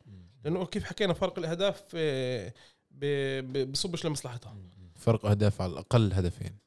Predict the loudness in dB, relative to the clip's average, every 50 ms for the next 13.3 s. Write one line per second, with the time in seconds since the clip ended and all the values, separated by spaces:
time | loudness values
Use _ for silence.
0 | _ _ _ _ _ _ _ _ 2 4 6 6 6 4 2 -2 -4 -2 -2 -2
1 | -2 -2 -2 -2 0 -2 -4 -6 -6 0 2 2 2 2 0 -8 _ _ _ _
2 | _ _ -4 -2 0 2 2 2 2 0 -2 2 4 6 6 6 4 2 0 0
3 | 2 4 6 6 6 4 4 4 4 6 6 6 6 6 6 6 6 8 8 8
4 | 10 10 8 8 6 6 8 8 8 8 8 6 6 8 8 8 8 8 8 8
5 | 6 6 4 0 0 0 0 0 0 -2 0 2 4 4 4 4 4 2 0 -4
6 | -2 -2 0 0 0 -2 -4 -8 -14 _ _ -20 -20 -20 -20 -20 -20 -20 -20 -20
7 | -10 2 4 4 6 6 8 8 8 10 8 8 6 4 2 0 0 0 0 0
8 | 0 0 0 2 2 2 2 0 0 -2 -4 -8 -12 _ _ _ _ _ _ -20
9 | -20 -20 -20 _ _ _ _ _ _ _ _ _ _ _ -8 -2 0 2 2 2
10 | 2 2 0 0 0 2 2 4 4 2 2 0 -4 -8 -8 -4 0 0 2 2
11 | 2 2 2 2 0 -2 -2 -6 -8 -14 _ _ _ -6 2 4 6 6 6 4
12 | 2 -2 0 2 2 2 2 4 4 4 4 4 0 -2 -2 0 2 2 0 0
13 | -2 -2 -2 -2 -4 -4